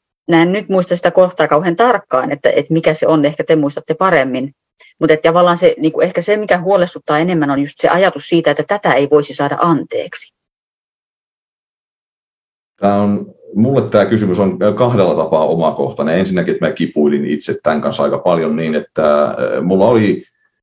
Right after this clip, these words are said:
Speaker 2: parin päivän jakso nuoruudessani, jossa minä ihan oikeasti luulin, että minulla ei ole enää toivoa.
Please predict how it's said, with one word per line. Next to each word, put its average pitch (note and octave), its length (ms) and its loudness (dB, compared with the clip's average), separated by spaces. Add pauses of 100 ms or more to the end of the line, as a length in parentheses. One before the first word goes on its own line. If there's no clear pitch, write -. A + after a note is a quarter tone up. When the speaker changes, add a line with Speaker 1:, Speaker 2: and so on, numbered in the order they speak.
(440)
Speaker 2:
parin C3 460 2
päivän E2+ 640 0
jakso - 420 -4
nuoruudessani, D#2+ 880 0
jossa E2+ 500 0 (100)
minä A#2 520 -2
ihan A#2 440 0 (120)
oikeasti E2+ 800 -2
luulin, C#2 680 0
että - 280 -4
minulla C#2 580 -2
ei D#2+ 240 0
ole B1 320 -4
enää C2 480 -4
toivoa. A#1+ 680 -4